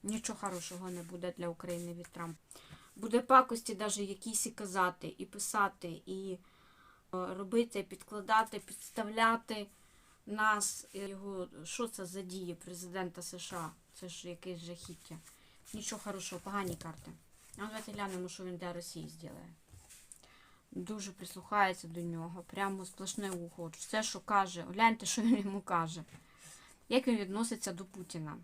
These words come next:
Скажімо так, він йому не особисто туди прислухається, він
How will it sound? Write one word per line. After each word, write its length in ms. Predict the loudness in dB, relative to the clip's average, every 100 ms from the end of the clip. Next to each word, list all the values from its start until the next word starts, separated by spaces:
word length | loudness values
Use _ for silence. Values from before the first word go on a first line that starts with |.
| -16 _ -20 -20 _ -2 -2 -4 -20 -20 -20 -8
Скажімо 400 | 4 6 8 6
так, 240 | 6 2 2
він 160 | 0 2
йому 500 | 2 2 0 0 0
не 160 | -2 -4
особисто 480 | -6 -6 -6 -6
туди 260 | -8 -4 6 6 6
прислухається, 960 | -4 -10 2 6 6 4 -2 -2 -2 -4 -12
він 340 | -12 -10 -8